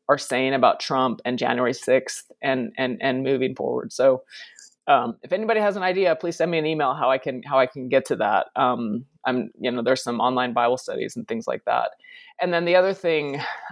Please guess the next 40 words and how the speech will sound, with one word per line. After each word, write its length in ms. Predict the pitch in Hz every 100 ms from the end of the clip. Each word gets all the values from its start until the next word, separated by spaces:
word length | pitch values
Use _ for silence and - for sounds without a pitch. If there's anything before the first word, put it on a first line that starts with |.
| -
um, 500 | 139 135 123 123 135 _
the 60 | -
project 320 | - 143 127
that 60 | 139
I'm 100 | 139
really 160 | 160
excited 320 | 175 - 139 139
about, 180 | 135
which 140 | 143 139
is 100 | 135
very 180 | 160 165
different 520 | 160 143 139 107 - - - _ -
'cause 160 | 151
it's 200 | 131 -
more 160 | 143 147
historical, 480 | 147 - 143 135 131
it's 120 | 127
not 100 | 104
really 160 | 131 127
ethnography. 640 | 127 127 127 127 117 - -
I, 200 | 123 127
uh, 340 | 92 127 120 123 _ - _ -
am 80 | 151
working 280 | 147 147 143
on 160 | 135
writing 600 | 131 131 135 143 139 135 131 - -
the 80 | 135
history, 840 | - 160 - 151 143 135 131 131 123 _ _ _ _ - -
uh, 400 | 135 127 123 123 127 _ _ _ _ _ -
uh, 140 | 123 - -
uh, 140 | 139
doing 200 | 131 143
the 80 | 135
case 240 | - 139 -
history 480 | 143 - 127 123
of 320 | - 131 127 117
the 60 | 131
Masterpiece 680 | 135 127 - - 127 123 -
Cake 280 | - 123
Shop 360 | - 131 -